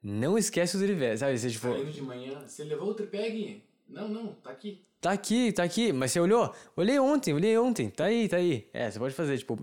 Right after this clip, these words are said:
Speaker 1: é microcena, sabe?
Speaker 2: Uhum.
Speaker 1: E aí, só de você falar isso, criou expectativa. Tipo, as pessoas já sabem que você não tá com ele, só de você ter contado, né? E aí fica aquela tensão, assim,
Speaker 2: Puta,
Speaker 1: que é qu-,
Speaker 2: mano.
Speaker 1: quando, quando que vai chegar, sabe? O momento que ele vai, que ele vai descobrir.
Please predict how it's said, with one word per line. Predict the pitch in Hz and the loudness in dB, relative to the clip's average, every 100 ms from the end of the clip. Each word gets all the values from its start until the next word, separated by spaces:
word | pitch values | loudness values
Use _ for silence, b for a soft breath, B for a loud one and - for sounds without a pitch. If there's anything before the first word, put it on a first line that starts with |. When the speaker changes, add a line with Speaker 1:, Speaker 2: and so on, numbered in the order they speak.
| 78 | -4
Speaker 1:
é | 92 | 0
microcena, | 131 127 120 139 160 160 - 135 110 | 0 2 2 2 2 0 2 2 0
sabe? | 98 110 107 - | 0 -2 -2 -4
Speaker 2:
Uhum. | - - - | -12 -18 -4
Speaker 1:
E | 120 | 2
aí, | 131 160 175 B B B | 4 2 0 B B B
só | - 196 | 0 2
de | 240 | 2
você | 220 202 175 | 2 2 0
falar | 165 143 143 | 2 2 4
isso, | 127 202 - 101 - - | 2 2 0 -6 -8 -14
criou | - 131 | -4 -4
expectativa. | 139 147 147 147 117 101 - b b b b - | -2 -2 -2 -2 -2 -2 -6 b b b b -20
Tipo, | - - 120 | -10 -4 -2
as | 120 | -2
pessoas | 131 139 156 | -2 0 2
já | 170 | 2
sabem | 170 170 156 131 | 2 2 2 0
que | |
você | - 131 | -2 -2
não | 123 | -2
tá | 117 107 | -2 -4
com | 101 107 | -4 -4
ele, | 85 113 - | -4 -8 -6
só | - | -2
de | 135 | 0
você | 147 | 0
ter | 139 | -2
contado, | 135 127 104 98 107 | -2 -2 -2 -4 -4
né? | 117 135 | -6 -4
E | - | 0
aí | 123 | 0
fica | 127 156 151 | 2 0 0
aquela | 156 | 0
tensão, | 147 160 147 156 | 2 2 2 2
assim, | 131 143 | 2 0
Speaker 2:
Puta, | 127 139 135 - | 0 -2 -2 -2
Speaker 1:
que | 139 | -4
é | |
qu-, | 131 | -2
Speaker 2:
mano. | 135 147 | -2 0
Speaker 1:
quando, | 156 | 0
quando | 147 160 | 2 0
que | 151 | 2
vai | 147 143 | 0 2
chegar, | 147 127 113 | 2 2 2
sabe? | 127 131 | 0 0
O | |
momento | 131 131 131 - | 2 0 -2 -2
que | |
ele | 135 | 0
vai, | 127 135 113 | 2 2 0
que | - | -2
ele | 131 | 0
vai | 131 | 0
descobrir. | - 127 117 | 0 -2 0